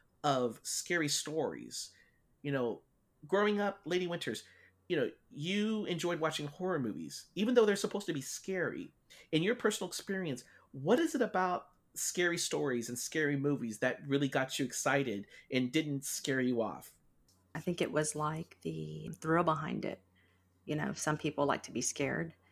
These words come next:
Speaker 2: They like that feeling of being on the edge of their seats of what, what's gonna happen next, you know, and there's some people that don't appreciate feeling that way.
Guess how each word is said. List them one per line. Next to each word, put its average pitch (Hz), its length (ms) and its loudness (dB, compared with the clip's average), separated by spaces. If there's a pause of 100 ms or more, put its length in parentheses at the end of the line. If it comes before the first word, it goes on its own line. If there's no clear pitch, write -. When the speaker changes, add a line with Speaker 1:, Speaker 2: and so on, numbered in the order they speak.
(160)
Speaker 2:
They 147 100 0
like 147 200 0
that 139 240 0 (340)
feeling 156 680 2
of 135 440 -2
being 147 440 2
on - 80 -2
the - 160 0
edge - 180 2
of - 140 -2
their - 360 0 (500)
seats - 720 0 (220)
of - 180 -2
what, - 220 0 (220)
what's 160 180 -2
gonna 151 160 2
happen 151 340 0
next, - 420 0
you 151 80 0
know, 151 300 2
and 156 180 2
there's 147 140 0
some 160 120 -2
people - 300 -6
that 139 340 -2
don't 165 180 4
appreciate - 520 0
feeling - 280 -2
that - 200 -2
way. - 280 -4